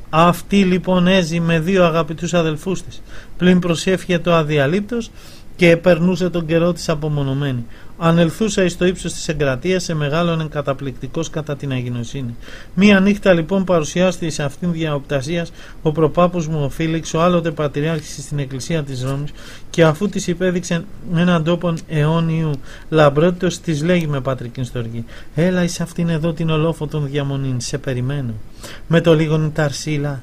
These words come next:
κατελήφθη από πυρετών και πλησίαζε πλέον προς το θάνατο. Κατά την επικρατούσαν δε συνήθειαν, όταν ασθενούν βαρέως ευγενείς άνδρες και γυναίκες και έρχονται πολλοί εις το σπίτι του μελοθανάτου,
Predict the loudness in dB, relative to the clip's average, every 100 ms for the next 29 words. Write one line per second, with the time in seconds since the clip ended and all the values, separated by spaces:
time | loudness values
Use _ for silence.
0 | -4 -2 0 -2 -2 -2 -4 -4 -2 -2
1 | -2 -6 -4 -6 -4 -6 -4 -4 -4 -6
2 | -4 -4 -6 -12 -18 -6 -6 -4 -6 -4
3 | -4 -6 -10 -14 -14 -14 -16 -2 0 2
4 | 2 2 -2 -2 -2 0 0 -4 -2 -2
5 | -2 -2 -4 -4 -6 -8 -10 -14 -18 -16
6 | -16 -16 -10 4 4 6 2 4 4 4
7 | 6 6 6 2 2 0 0 0 0 -2
8 | -4 -4 -4 -2 -2 -4 -4 -2 -2 -2
9 | -2 0 0 0 -4 -6 -8 -6 -6 -4
10 | -4 -4 -4 -6 -6 -6